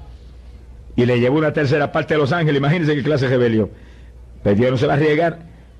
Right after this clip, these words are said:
a meter en, en, en la eternidad cualquiera que después le forme otro escándalo.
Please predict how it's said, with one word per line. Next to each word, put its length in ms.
a 120
meter 320
en, 120
en, 320
en 80
la 60
eternidad 440
cualquiera 500
que 100
después 360
le 140
forme 240
otro 180
escándalo. 460